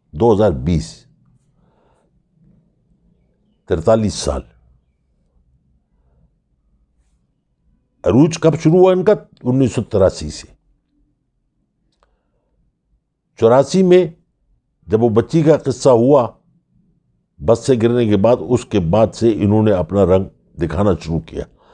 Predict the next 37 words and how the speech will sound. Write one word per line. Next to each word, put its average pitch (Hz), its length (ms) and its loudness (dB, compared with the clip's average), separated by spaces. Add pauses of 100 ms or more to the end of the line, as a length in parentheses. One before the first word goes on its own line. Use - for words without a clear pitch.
(440)
तुम 170 140 0
सब 175 280 -2
भत्ते 165 280 0
देते 160 340 2
थे, 151 240 -2 (200)
कारोबार 135 400 2
तुम 139 200 -6
सबके 160 320 -4
ख़त्म 139 340 -2
हो 135 120 2
चुके 131 320 0
थे, 120 240 0 (600)
घर 143 280 0
से 175 180 2
जब 160 160 2
निकलते 156 460 2
थे, 170 160 4
तुम्हारी 151 380 2
बीवियां 147 580 0 (480)
खिड़की 143 280 0
पे 160 120 4
खड़े 151 220 2
होकर 151 200 4
तुम्हारा 143 340 2
आने 139 240 0
का 147 100 2
इंतज़ार 123 320 2
करती 131 380 0
थी 143 100 2
कि 127 140 0 (120)
आएगा 139 500 2
या 127 180 2
नहीं 104 380 2
आएगा। 113 300 4 (800)
तुम 196 220 2
लोग 196 180 2
भी 208 80 2